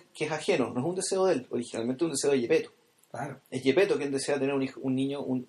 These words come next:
Speaker 1: Que, que el niño sea un niño de verdad. Que sea un hijo. En el fondo lo que quiere, y lo que quiere Gepetto es tener un hijo.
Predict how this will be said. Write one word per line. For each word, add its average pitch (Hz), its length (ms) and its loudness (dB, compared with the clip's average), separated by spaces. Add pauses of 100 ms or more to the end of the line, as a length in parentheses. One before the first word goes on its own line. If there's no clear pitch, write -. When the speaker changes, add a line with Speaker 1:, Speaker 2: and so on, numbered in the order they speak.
Speaker 1:
Que, 117 160 -8
que 120 80 -2
el 123 100 2
niño 156 160 0
sea 156 120 -6
un 147 80 -8
niño 135 200 0
de 127 60 2
verdad. 127 240 -2 (1160)
Que 131 100 -4
sea 160 120 2
un 160 100 0
hijo. - 160 -2
En - 80 -10
el - 40 -6
fondo 208 240 2
lo 156 60 0
que 165 80 2
quiere, 165 200 2
y 131 100 0
lo 123 100 2
que 135 80 0
quiere 180 140 2
Gepetto 156 240 2
es 196 40 -12
tener 120 180 -2
un - 80 -8
hijo. - 220 -16